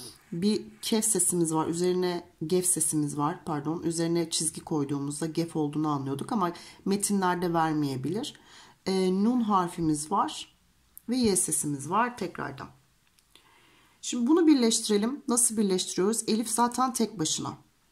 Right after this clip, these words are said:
Elif'i koydum. Öncelikle kef sesimi ben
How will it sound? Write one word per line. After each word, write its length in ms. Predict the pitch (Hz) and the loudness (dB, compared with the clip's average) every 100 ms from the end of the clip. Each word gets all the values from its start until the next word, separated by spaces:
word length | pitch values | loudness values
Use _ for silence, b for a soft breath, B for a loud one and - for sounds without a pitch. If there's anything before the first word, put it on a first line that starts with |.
| _ _ - - | _ _ -20 -6
Elif'i 320 | 180 185 - 233 | -2 -2 -2 -2
koydum. 400 | 208 175 139 - - _ - B B B B B B | 0 0 -2 -10 -20 _ -20 B B B B B B
Öncelikle 640 | 214 285 320 381 359 226 226 | 2 6 6 4 4 2 0
kef 260 | - 302 | 2 2
sesimi 720 | 339 - 285 - 185 180 285 - _ _ _ _ | 4 2 2 2 2 2 -2 -8 _ _ _ _
ben 540 | 190 175 214 214 277 | -6 2 4 4 2